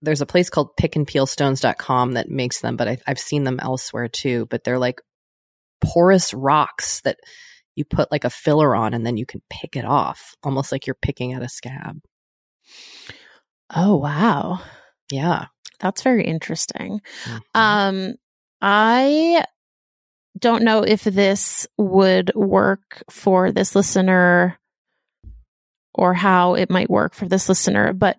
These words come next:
Speaker 2: for me, w-, one thing that, like, really helped was removing the temptation to pick.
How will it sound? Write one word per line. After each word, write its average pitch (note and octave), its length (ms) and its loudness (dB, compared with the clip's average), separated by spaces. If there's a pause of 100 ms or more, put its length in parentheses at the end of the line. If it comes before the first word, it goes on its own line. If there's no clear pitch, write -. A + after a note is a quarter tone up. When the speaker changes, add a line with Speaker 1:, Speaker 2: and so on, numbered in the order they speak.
Speaker 2:
for - 240 0
me, G#3+ 640 4 (140)
w-, F#3 120 -6 (180)
one F#3+ 400 0
thing F#3 280 -2
that, F3+ 160 0
like, - 160 -2
really F#3 340 0
helped F3+ 440 -2
was F3+ 340 2 (580)
removing F#3+ 600 4
the F3+ 80 2
temptation F3 800 -4
to - 120 -12
pick. - 560 -6